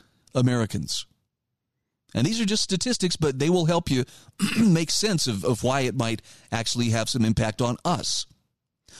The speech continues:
Russia has the fifth largest economy in Europe,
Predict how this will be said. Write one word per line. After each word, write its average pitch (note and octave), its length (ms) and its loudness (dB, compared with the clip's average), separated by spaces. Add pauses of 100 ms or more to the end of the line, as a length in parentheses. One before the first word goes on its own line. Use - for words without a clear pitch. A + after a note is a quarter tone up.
(120)
Russia C3 320 0
has C#3 180 0
the B2+ 80 -2
fifth - 320 -4
largest C#3 380 0
economy D3+ 420 0
in C#3+ 100 4
Europe, A2+ 340 0